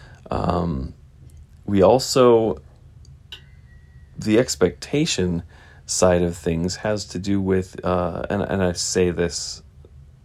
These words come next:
a lot in, in my, in my <laughs> ramblings, I guess, and my writing, uh, is that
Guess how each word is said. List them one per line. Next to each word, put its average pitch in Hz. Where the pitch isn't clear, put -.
a 90
lot 82
in, 82
in 78
my, 80
in 82
my 82
<laughs> -
ramblings, 85
I 76
guess, 78
and 78
my 76
writing, 78
uh, 90
is 85
that 78